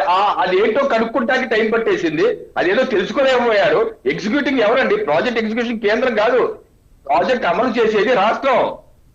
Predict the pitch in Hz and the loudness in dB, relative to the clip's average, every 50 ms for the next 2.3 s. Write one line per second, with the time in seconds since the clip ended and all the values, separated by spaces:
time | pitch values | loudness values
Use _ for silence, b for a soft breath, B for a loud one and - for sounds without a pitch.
0 | _ - 220 156 160 240 262 269 - - 262 214 196 226 226 - - 277 240 185 | _ -8 -8 -6 -4 -2 -2 0 0 0 0 0 0 0 0 0 0 0 0 0
1 | - - 180 202 233 247 226 - 165 165 202 233 269 269 214 180 180 180 220 240 | 0 0 -2 0 0 0 -2 -2 0 0 0 0 0 0 0 0 0 0 0 0
2 | 294 359 466 - - | 2 0 0 -2 -6